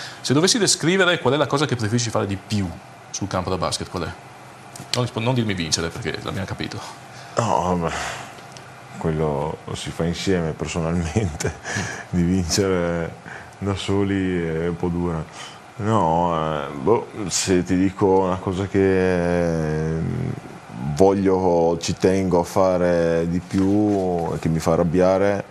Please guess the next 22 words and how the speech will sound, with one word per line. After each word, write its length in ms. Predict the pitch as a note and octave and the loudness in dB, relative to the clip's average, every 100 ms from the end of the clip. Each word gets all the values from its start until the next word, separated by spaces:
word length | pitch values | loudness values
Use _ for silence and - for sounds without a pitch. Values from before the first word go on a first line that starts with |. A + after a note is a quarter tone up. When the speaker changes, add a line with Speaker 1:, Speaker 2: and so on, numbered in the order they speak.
| - - - - - | -18 -20 -20 -20 -18
Speaker 2:
è 420 | - E2+ E2+ D#2+ D#2+ | -2 2 4 4 2
la 80 | E2 | 2
difesa 540 | D#2+ - A2 F2+ E2 | 2 4 4 4 2
sicuramente, 760 | D2 D#2+ E2 F2+ A2 F2 D2+ D#2 | -2 -2 0 2 2 0 -2 -6
cioè 200 | D#2+ D2 | -2 0
io 160 | D#2+ D#2 D#2+ D#2 D2 C#2+ C#2+ - | 2 2 0 0 -2 -4 -4 -4
non 160 | D#2+ D#2 | -2 2
voglio 220 | E2 F#2+ | 4 4
farmi 240 | F2+ F#2 F2+ | 2 2 2
battere 400 | E2+ F#2+ - F2+ | 2 0 2 2
dal 100 | F2 | 2
mio 140 | F2 | 2
uomo, 500 | F2 G2+ F#2 E2 D#2+ - - - - - - - - | 2 2 2 0 -4 -8 -16 -18 -14 -12 -12 -14 -2
anche 320 | - E2+ F2+ | 4 4 4
se 1200 | F2 F2+ E2+ E2+ E2+ E2 D#2 D#2 D#2 D#2 D2 C2 D2+ | 2 4 6 6 6 4 4 4 4 4 2 2 2
sabato, 960 | D#2 F2+ E2+ E2+ F2+ - F2 E2+ D#2+ D#2 | 4 4 4 4 0 4 4 6 4 2
insomma, 1080 | D#2 E2 D2+ D2 C#2+ C#2 C#2 C#2 - G#1 - | 2 0 2 2 2 0 0 0 0 -2 -4
per, 160 | - D#2 D#2 D#2 D2+ D2 C#2+ C#2+ | 2 4 4 4 4 2 0 -2
boh, 440 | C2+ D#2 D2+ C#2 C2+ | 2 4 4 2 -2
mancanza 520 | C2+ D#2 E2+ E2 - | -2 -2 0 0 2
di 600 | D#2+ D#2+ D#2+ D2+ D2+ D2+ D2 - - - - - - - | 2 2 2 0 0 -2 -4 -10 -20 -20 -20 -20 -20 -20
fiato 1900 | - - F2 E2+ F2 - F2 E2+ E2 D#2+ D#2+ D#2+ D#2+ E2 D2+ D#2 D#2 - - | -10 2 4 6 4 2 2 4 4 4 4 4 4 4 4 4 2 0 -2